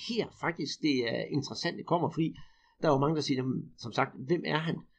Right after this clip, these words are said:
Men, øh, Julio César Urdigeller, han, øh, gjorde et stort navn af sig i Argentina i slutningen af halvfjerdserne,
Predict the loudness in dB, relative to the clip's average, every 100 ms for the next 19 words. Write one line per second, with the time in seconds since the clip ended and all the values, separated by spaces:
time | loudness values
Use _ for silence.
0 | _ 6 8 10 8 6 2 0 0 2
1 | 2 2 2 2 2 2 2 2 2 4
2 | 2 -2 _ _ _ 2 6 8 8 6
3 | 4 4 4 0 0 0 0 0 -2 0
4 | -2 -2 -4 -4 -4 -6 -4 2 2 0
5 | _ _ -2 -2 0 -2 0 2 0 2
6 | 0 2 -4